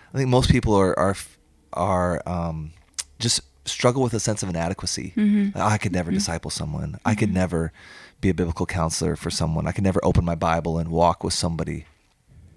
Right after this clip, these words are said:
Speaker 1: Well, maybe, but maybe not.
Speaker 2: Mm-hmm.
Speaker 1: Like, why don't we, uh, explore that some more and just figure out, you know, and here, here's an example where we could do biblical counseling with someone. Like, you,
Speaker 2: Mm-hmm.
Speaker 1: there's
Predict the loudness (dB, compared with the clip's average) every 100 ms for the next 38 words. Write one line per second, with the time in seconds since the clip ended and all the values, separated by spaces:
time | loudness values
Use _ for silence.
0 | _ _ -18 -16 -20 -20 -14 4 8 8
1 | 8 6 6 2 -4 _ _ _ _ _
2 | _ _ _ 0 6 6 6 4 4 2
3 | -4 0 4 6 6 6 6 6 4 6
4 | 6 6 4 2 -2 -6 _ _ _ _
5 | _ _ _ _ -4 0 2 4 4 6
6 | 4 2 0 2 0 0 -2 -2 -2 -4
7 | -10 -20 -20 -20 -4 0 4 6 8 8
8 | 6 2 -4 0 0 2 2 4 4 2
9 | -2 -12 4 6 8 8 8 10 10 10
10 | 6 6 6 4 0 -2 0 0 2 2
11 | 2 2 4 4 2 0 0 2 0 2
12 | 6 6